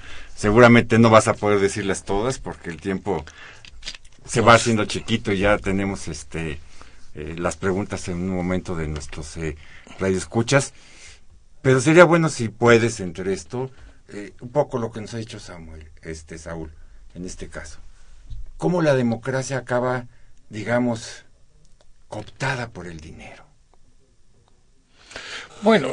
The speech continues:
Speaker 1: ¿Sí?
Speaker 3: eh,
Speaker 1: ¿No? O sea, porque cuesta.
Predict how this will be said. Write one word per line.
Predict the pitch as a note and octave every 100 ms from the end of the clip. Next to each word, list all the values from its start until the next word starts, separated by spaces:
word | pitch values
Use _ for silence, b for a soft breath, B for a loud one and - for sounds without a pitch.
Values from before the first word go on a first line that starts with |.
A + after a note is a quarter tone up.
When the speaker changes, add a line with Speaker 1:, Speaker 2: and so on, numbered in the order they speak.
| -
Speaker 1:
¿Sí? | A#2
Speaker 3:
eh, | G3 - - B B B F#3+ G#3
Speaker 1:
¿No? | A#2 E3+
O | - - -
sea, | D#3 B2
porque | C#3 B2 C#3
cuesta. | G#3 B3+ - C3+